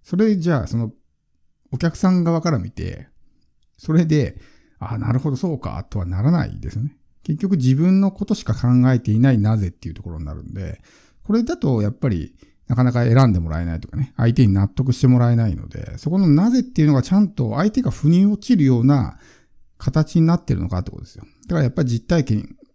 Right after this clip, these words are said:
を伴ってるとかね、過去にそういう自分が経験をして、やっぱそこで辛い思いしたから、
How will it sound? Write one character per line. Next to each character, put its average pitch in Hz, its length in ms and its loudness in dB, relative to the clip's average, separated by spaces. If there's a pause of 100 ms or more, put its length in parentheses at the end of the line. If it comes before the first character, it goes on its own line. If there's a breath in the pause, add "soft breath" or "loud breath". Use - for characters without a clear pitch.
を 127 140 0
伴 113 340 2
っ 113 140 -2
て 73 80 -6
る 60 80 -8
と 50 60 -12
か - 80 -8
ね、 151 180 -4
過 156 140 -2
去 120 80 -2
に 110 80 -2
そ 123 140 -2
う 123 40 0
い 120 40 0
う - 20 -2
自 117 120 -6
分 123 80 2
が 123 60 2
経 123 240 2
験 127 220 2
を 120 40 2
し - 120 -12
て、 151 80 0
や 117 80 0
っ - 20 -4
ぱ - 80 -4
そ - 100 -4
こ 135 120 -2
で 104 80 -4
辛 120 240 0
い - 20 4
思 117 200 2
い - 20 -4
し - 80 -8
た 123 100 0
か 151 60 -4
ら、 117 240 -2